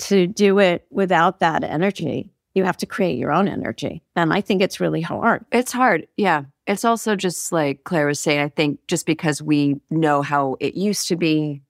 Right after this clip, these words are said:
Speaker 2: there has been a slight mourning process of like, "Oh, man, that was really fun." You know, it was really fun to, like, drive into the lot and park and walk and sign in and see your assistants.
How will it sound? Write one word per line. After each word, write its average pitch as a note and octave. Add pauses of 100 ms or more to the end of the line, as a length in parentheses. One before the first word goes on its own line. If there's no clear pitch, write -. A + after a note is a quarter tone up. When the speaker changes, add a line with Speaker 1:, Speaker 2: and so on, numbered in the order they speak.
(180)
Speaker 2:
there B3+
has A#3+
been G#3+
a F#3 (100)
slight -
mourning C#3+
process -
of E3
like, -
"Oh, D#3+
man, B3 (520)
that G#4+
was B3+
really B3
fun." G3
You G#3+
know, A3
it -
was A#3+
really A4
fun G#4+
to, -
like, G#3+ (140)
drive G3
into G#3
the G3+
lot G3
and F3 (180)
park F3+
and C#3
walk -
and -
sign F3+
in F#3
and - (140)
see -
your G3
assistants. F#3